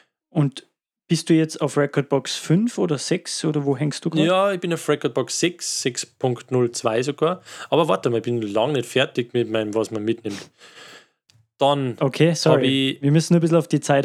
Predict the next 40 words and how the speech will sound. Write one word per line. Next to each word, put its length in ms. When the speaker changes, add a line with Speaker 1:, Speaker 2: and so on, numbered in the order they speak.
Speaker 1:
schauen. 120
Speaker 2:
Ja, 160
ja, 20
ich 60
weiß, 340
aber 460
wenn 140
wir 180
dann, 340
dann 140
ein 100
paar 140
Themen 320
wegkicken 880
wieder 200
und 140
dann 120
wir 80
das 220
Thema 180
jetzt 140
richtig 300
besprechen. 520
Also 400
auf 160
jeden 180
Fall 140
Speaker 1:
Okay. 280
Speaker 2:
wie 160
immer 240
Kopfhörer. 600
Meistens 480
habe 140
ich 40
sogar 560
zweimal 520
dieselben 420
Kopfhörer 440
mit. 260
Also 240